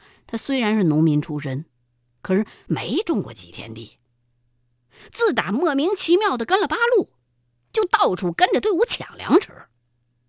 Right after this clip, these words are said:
抢过伪军的，抢过鬼子的，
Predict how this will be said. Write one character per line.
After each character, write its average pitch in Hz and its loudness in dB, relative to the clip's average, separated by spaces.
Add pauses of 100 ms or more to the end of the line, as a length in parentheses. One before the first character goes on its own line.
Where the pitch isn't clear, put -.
(120)
抢 156 0
过 247 4
伪 120 -4
军 180 0
的， 269 -4 (640)
抢 226 0
过 311 2
鬼 196 -6
子 135 -6
的， 370 -2